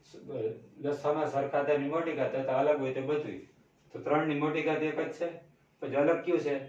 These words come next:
આ બે ની બે ઘાત લેવાની. બે ની બે ઘાત લેવાની.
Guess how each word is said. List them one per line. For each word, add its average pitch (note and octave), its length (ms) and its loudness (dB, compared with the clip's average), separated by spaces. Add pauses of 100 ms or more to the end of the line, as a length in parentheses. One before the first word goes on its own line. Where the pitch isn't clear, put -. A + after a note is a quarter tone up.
(160)
આ C3+ 100 -2
બે D3+ 200 0
ની C#3+ 140 -2
બે D3+ 140 4
ઘાત D3+ 220 2
લેવાની. D3+ 380 0 (1500)
બે B2 160 -10
ની A#2 140 -4
બે A#2+ 180 -8
ઘાત C3+ 260 -2
લેવાની. C#3+ 420 -4